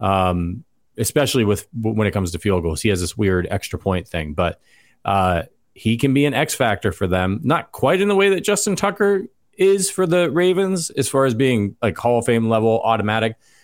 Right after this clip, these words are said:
but he has the leg. We've seen him hit huge field goals, in, in general, whenever he's had to kick in clutch situations, like, I think a lot of people forget about this, but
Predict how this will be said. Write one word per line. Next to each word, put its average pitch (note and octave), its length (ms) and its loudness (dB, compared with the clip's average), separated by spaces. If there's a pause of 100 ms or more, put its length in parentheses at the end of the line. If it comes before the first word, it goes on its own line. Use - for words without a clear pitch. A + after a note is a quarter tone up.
(140)
but A2 120 0
he G#2+ 100 0
has B2+ 300 2
the D3+ 100 2
leg. G#2 400 0 (500)
We've G#2 160 0
seen B2 220 0
him B2+ 100 2
hit G#2+ 300 -2
huge C#3 520 0
field A2 300 2
goals, G2 320 0 (380)
in, A#2+ 300 0
in A#2+ 220 0
general, G#2+ 640 2
whenever B2+ 380 0
he's C#3+ 260 -2
had C#3+ 180 0
to G#2 80 0
kick - 460 -4
in A2 160 -2
clutch C3 340 -2
situations, C3 640 -2 (340)
like, D3+ 120 2
I G#3 60 2
think F4+ 180 0
a E4 40 2
lot D3+ 200 2
of F3 60 0
people D3+ 240 0
forget G2+ 500 -4 (120)
about A#2 380 0
this, B2 280 -2
but G#2 360 0